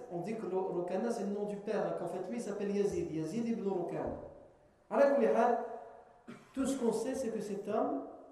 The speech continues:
est un compagnon qui existait. Et qu'il y a beaucoup de textes qui nous parlent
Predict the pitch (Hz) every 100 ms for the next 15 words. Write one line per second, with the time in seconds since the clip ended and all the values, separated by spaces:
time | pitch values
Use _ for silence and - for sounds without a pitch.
0 | - 175 175 180 175 170 220 226 202 156
1 | - - - - - _ _ _ _ _
2 | _ _ _ _ _ - - - - _
3 | 160 165 214 226 226 226 220 226 226 247
4 | - - 214 208 214 240 - 135